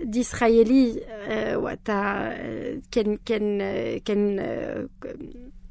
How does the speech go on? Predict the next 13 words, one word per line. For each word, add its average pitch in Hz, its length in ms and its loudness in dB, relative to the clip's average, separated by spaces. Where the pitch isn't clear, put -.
وزير، 208 520 4
آه، - 300 -10
خارجية 202 840 -2
ومستشار 190 880 -2
وقتها 190 500 -6
الحكم 208 420 -2
ال-، 202 720 0
أو 208 260 0
الملكية 202 640 2
الفيكتورية، 202 640 0
ل-، 185 260 -2
لافاز 190 540 -2
فيكتوريان. 185 760 -2